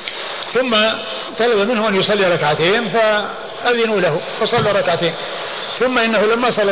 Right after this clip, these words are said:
ركعتين قال: "والله لو، لو، لو، لولا أن تظن أن بي جزع لزدت على ذلك"، يعني زدت ركعتين، ثم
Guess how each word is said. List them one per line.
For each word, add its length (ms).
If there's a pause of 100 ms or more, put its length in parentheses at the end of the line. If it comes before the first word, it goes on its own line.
ركعتين 300
قال: 200
"والله 420
لو، 340
لو، 200
لو، 160 (500)
لولا 320
أن 420 (580)
تظن 560
أن 400 (140)
بي 140
جزع 380 (580)
لزدت 480
على 300
ذلك"، 360
يعني 160
زدت 200
ركعتين، 480 (960)
ثم 240